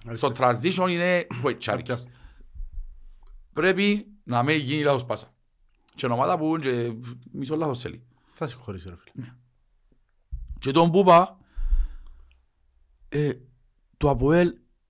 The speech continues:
Speaker 2: είναι η πέμπτη αγωνιστική, έχει ακόμα πέντε. Εν και σημαίνει ότι πρέπει να πάει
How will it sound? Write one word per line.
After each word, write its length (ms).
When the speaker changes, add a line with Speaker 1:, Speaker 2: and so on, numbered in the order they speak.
Speaker 2:
είναι 160
η 40
πέμπτη 300
αγωνιστική, 420
έχει 120
ακόμα 220
πέντε. 340
Εν 160
και 140
σημαίνει 360
ότι 160
πρέπει 400
να 200
πάει 460